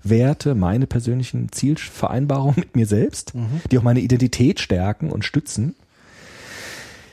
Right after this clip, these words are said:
Speaker 1: dass die dann ungefiltert richtig ausgetragen werden. Und dann hat die Vernunft, weil du jetzt mit Popper kamst, da hat die Vernunft keine Chance.
Speaker 2: Nee.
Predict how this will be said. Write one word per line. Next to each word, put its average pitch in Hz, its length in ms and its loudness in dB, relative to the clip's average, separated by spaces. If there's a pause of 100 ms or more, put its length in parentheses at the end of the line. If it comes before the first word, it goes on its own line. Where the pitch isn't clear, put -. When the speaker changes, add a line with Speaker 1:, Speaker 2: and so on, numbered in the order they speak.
(200)
Speaker 1:
dass 87 260 2
die 170 200 4
dann 175 300 2
ungefiltert 147 880 4
richtig - 380 0
ausgetragen 76 600 -4
werden. - 360 -12
Und 120 260 0
dann 151 360 4
hat - 200 -2
die 143 80 4
Vernunft, 131 680 2
weil 98 80 4
du 101 80 4
jetzt 98 120 -2
mit 95 120 -2
Popper 165 260 2
kamst, - 560 -6 (600)
da - 120 -2
hat - 100 -2
die 104 60 2
Vernunft 95 320 0
keine 104 200 0
Chance. - 560 -4 (340)
Speaker 2:
Nee. 117 180 -6